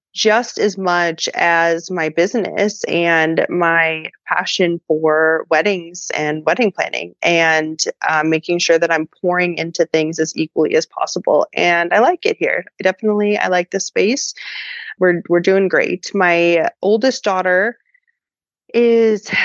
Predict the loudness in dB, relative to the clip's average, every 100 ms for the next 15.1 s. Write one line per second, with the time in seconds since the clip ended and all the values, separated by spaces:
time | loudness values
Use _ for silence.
0 | -2 -2 -2 -2 -4 -4 -2 -2 -4 -8
1 | -8 -8 0 0 0 -4 -6 0 2 2
2 | 0 0 -2 0 0 0 -2 -4 -4 0
3 | 2 4 2 0 -2 -8 -6 -4 -2 -4
4 | -2 -2 -2 -6 -6 -6 -6 -6 -4 0
5 | 0 0 -6 -4 0 2 2 2 0 2
6 | 2 2 -2 0 0 -2 -4 -4 -2 -4
7 | -4 -4 -2 0 0 -2 -4 -6 -2 -2
8 | 0 0 0 -2 2 2 4 2 -2 -4
9 | -4 0 2 2 -2 _ _ -2 0 0
10 | 0 0 2 2 0 0 0 0 0 -4
11 | -4 -4 -6 _ -8 -6 -2 2 4 4
12 | 4 2 0 -12 -20 -20 -2 2 2 2
13 | 0 2 0 -6 -4 0 2 2 0 -2
14 | -4 -6 -4 0 2 2 2 2 2 2
15 | 0